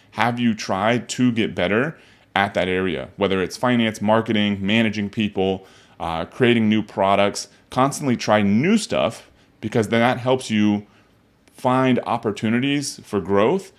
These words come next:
as opposed to just thinking like, "Ah, you know, we're just kinda screwed. Everything's gonna stay the way it is." That's the opposite of adopting a growth mindset.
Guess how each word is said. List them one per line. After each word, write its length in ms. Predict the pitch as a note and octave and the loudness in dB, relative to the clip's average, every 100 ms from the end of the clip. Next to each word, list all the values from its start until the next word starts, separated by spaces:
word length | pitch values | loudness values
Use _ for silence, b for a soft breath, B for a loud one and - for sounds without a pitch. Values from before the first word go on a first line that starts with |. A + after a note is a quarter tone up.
| b | b
as 120 | G2+ | -4
opposed 360 | G#2 A#2+ C3+ B2 | -2 4 4 4
to 60 | A2 | 0
just 140 | A2+ | -2
thinking 260 | A2+ G#2 G2 | -2 -2 -2
like, 140 | G2 | 0
"Ah, 320 | C3 D3 C#3 G#2+ | 2 2 2 2
you 100 | A2+ | 2
know, 220 | G#2+ A2 | 4 2
we're 120 | - A#2 | 0 0
just 180 | A#2 | 0
kinda 160 | - G#2 | -2 -4
screwed. 460 | G#2 G#2 G#2 G2+ - | -2 0 2 2 0
Everything's 400 | D#2+ G2+ A2 G#2+ | -2 -2 -2 -2
gonna 160 | G#2 G#2 | 0 -2
stay 220 | G2+ F#2+ | 0 0
the 100 | G2+ | 2
way 180 | G2+ G2+ | 2 4
it 60 | F#2 | 4
is." 320 | F#2 F#2+ - B B | 2 0 -4 B B
That's 180 | G2 - | -6 -4
the 120 | A2+ | -4
opposite 380 | F#2 G#2 G#2+ G#2 | -2 -4 -4 -4
of 80 | E2+ | -2
adopting 480 | F2+ E2+ F#2 F#2 E2 | 0 -2 -2 -6 -6
a 60 | |
growth 300 | E2+ F2+ F2+ | -4 -4 -4
mindset. 380 | D#2+ D#2+ D#2+ - | -4 -6 -6 -8